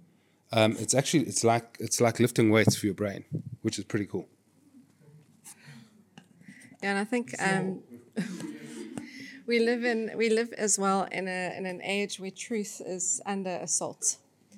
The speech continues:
Speaker 2: Um, and it's getting harder and harder to tell what's real, what's not, what's true, what's not. And so the more you're grounded in the Word of God, the more you can tell what's off. Um, you know, when they look at counterfeit, uh, money,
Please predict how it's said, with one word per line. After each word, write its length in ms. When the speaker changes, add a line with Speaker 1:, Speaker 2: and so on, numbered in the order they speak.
Speaker 2:
Um, 520
and 260
it's 200
getting 220
harder 240
and 120
harder 260
to 180
tell 400
what's 480
real, 320
what's 220
not, 380
what's 180
true, 340
what's 240
not. 380
And 160
so 220
the 100
more 200
you're 220
grounded 380
in 120
the 60
Word 160
of 100
God, 400
the 100
more 180
you 160
can 200
tell 440
what's 340
off. 460
Um, 400
you 120
know, 240
when 120
they 240
look 180
at 240
counterfeit, 720
uh, 180
money, 380